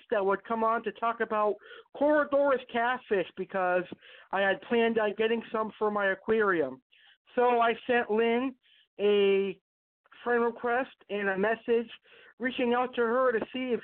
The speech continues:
she would be interested in being a guest. Within minutes, she accepted my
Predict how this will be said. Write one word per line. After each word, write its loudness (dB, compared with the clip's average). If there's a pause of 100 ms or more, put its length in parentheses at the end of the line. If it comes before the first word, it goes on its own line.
she -4
would -2
be -4
interested -2 (420)
in -2
being 2
a 2
guest. -2 (760)
Within 0
minutes, 0 (140)
she 0
accepted -2
my -2